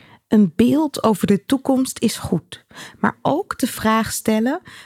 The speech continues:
welke concrete dingen moeten of kunnen we nu dan al ontwikkelen?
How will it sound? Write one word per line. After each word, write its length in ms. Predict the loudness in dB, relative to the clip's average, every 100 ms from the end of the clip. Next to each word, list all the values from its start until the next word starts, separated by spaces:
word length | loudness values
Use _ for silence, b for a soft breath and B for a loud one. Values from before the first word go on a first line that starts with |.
| B
welke 600 | -2 0 0 -2 -6 -6
concrete 680 | 0 0 0 -2 -2 -2 0
dingen 340 | 2 2 4
moeten 680 | 6 4 2 -2 -4 -4 -4
of 200 | -6 -2
kunnen 280 | 0 2
we 80 | 4
nu 360 | 4 6 4 2
dan 260 | 0 0
al 220 | 0 -2 0
ontwikkelen? 720 | 0 0 -2 -2 -4 -4